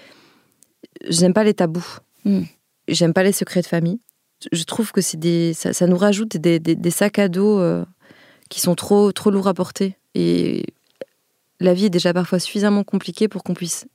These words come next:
Speaker 1: dès qu'on peut s'alléger, je trouve que c'est bien de le faire, pour soi ou pour les autres. Et moi, je parle avec mes filleuls, euh,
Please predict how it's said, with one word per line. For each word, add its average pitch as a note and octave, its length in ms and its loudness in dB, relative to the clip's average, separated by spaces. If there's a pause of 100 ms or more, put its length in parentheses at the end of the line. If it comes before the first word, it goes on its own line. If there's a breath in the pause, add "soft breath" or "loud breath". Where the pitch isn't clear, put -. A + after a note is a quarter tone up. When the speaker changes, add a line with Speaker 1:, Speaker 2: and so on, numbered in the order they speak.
Speaker 1:
dès F3+ 160 2
qu'on G#3 140 0
peut F#3+ 120 -4
s'alléger, F3+ 520 2
je G3 100 -6
trouve - 300 -8
que F3 180 -2 (480 soft breath)
c'est - 160 -2
bien F#3+ 180 4
de F#3+ 80 4
le F#3 60 2
faire, F#3 300 -2
pour D#3+ 180 -2
soi C#4 180 4
ou C4+ 60 4
pour A#3 180 0
les A3 180 2
autres. - 320 -6 (380)
Et - 60 2
moi, A#3 140 6
je C4+ 100 2
parle A#3+ 380 2
avec F3 280 2
mes F3+ 140 4
filleuls, F#3+ 520 2
euh, E3 180 2